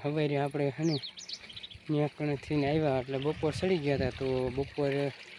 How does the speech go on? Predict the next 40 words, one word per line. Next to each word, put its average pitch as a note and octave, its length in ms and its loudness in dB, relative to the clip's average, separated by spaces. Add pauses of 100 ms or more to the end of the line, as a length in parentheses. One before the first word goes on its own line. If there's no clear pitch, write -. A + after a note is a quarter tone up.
(180)
સવારે E3 300 2
આપણે D3+ 300 0
વીડિયો D#3 280 -2
નહોતો E3+ 240 -2
ચાલુ C#3+ 240 -2
કર્યો, A#2+ 300 -6
તો A#2+ 80 -8
હવે C3 200 0
આપણે C3 260 -2
વીડિયો C3+ 340 -2 (580)
ચાલુ C3+ 280 -2
કર્યો F#3 260 4
છે. C3 180 -2
અને C3 180 -2
આપણે C3 300 -2
જો C#3+ 140 -2 (1400)
ટપક D#3 400 -4
છે, G3 140 8 (500)
ટપકમાં C#3+ 680 0 (100)
ગુલાબ D3 300 -2
આપણે D3 260 -6
કટિંગ D3+ 360 -4
કરી F3 200 2
નાખ્યું C#3+ 340 0
છે C3 160 2
અને C3 260 2 (140)
એમાં C#3+ 260 2
હે D3 100 4
ને E3+ 140 4 (560)
ટપકમાં C3+ 460 -4
પાણી C#3+ 320 -2
ચાલુ C#3+ 200 -2 (120)
કર્યું F3+ 240 0
છે. B2+ 120 -2 (720)
તો C#3 60 -4 (140)
હાલો C#3+ 200 4
વીડિયોને C#3+ 520 2
કન્ટિન્યુ D3 480 4
જોતા D#3+ 320 6
રહ્યો D#3 180 2